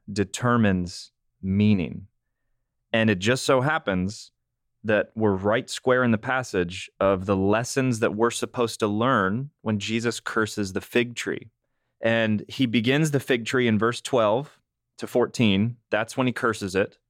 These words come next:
Then the middle chunk in verse fifteen to nineteen is Jesus cleansing the temple.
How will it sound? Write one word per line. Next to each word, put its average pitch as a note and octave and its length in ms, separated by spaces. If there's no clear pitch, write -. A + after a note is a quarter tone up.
Then D3+ 720
the A#2 80
middle D3 300
chunk C3 400
in A2+ 100
verse A2 180
fifteen C3 500
to G#2 40
nineteen G#2+ 580
is G3 120
Jesus - 420
cleansing C3+ 580
the A2 80
temple. A2+ 580